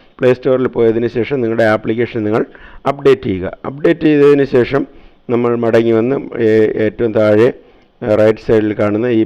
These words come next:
പ്രൊഫൈൽ എന്ന് പറയുന്ന ഈ ഭാഗത്ത് നിങ്ങൾ ക്ലിക്ക് ചെയ്യുക. ക്ലിക്ക് ചെയ്ത് കഴിയുമ്പോൾ നെക്സ്റ്റ് ഒരു പേജ് ഇതുപോലെ ആയിരിക്കും ഓപ്പൺ ആയി വരുന്നത്. ഇവിടെ നമുക്ക്, ആ, മേളിൽ കാണാൻ കഴിയും കെ വൈ സി എന്ന് പറയുന്ന ഈ ഭാഗത്ത്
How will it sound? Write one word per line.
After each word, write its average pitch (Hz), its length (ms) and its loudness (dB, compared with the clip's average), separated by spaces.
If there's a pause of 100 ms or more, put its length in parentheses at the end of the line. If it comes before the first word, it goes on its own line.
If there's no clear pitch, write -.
പ്രൊഫൈൽ 131 400 2
എന്ന് 120 160 0
പറയുന്ന 110 260 2
ഈ 110 180 -2
ഭാഗത്ത് 104 460 -4 (440)
നിങ്ങൾ 107 240 -2
ക്ലിക്ക് 107 300 -4
ചെയ്യുക. 110 320 2 (1300)
ക്ലിക്ക് 151 260 -2 (100)
ചെയ്ത് 160 260 4
കഴിയുമ്പോൾ 147 260 2
നെക്സ്റ്റ് 135 360 0
ഒരു 143 80 2
പേജ് 123 340 2
ഇതുപോലെ 120 400 2
ആയിരിക്കും 113 260 2
ഓപ്പൺ 98 220 0
ആയി 110 80 2
വരുന്നത്. 107 440 2 (400)
ഇവിടെ 123 180 2
നമുക്ക്, 120 520 2
ആ, 117 280 0
മേളിൽ 113 440 0
കാണാൻ 110 260 0
കഴിയും 120 300 0
കെ 110 100 2
വൈ 110 180 2
സി 110 140 -6
എന്ന് 107 180 -2
പറയുന്ന 104 200 -2
ഈ 107 80 -2
ഭാഗത്ത് 101 600 -8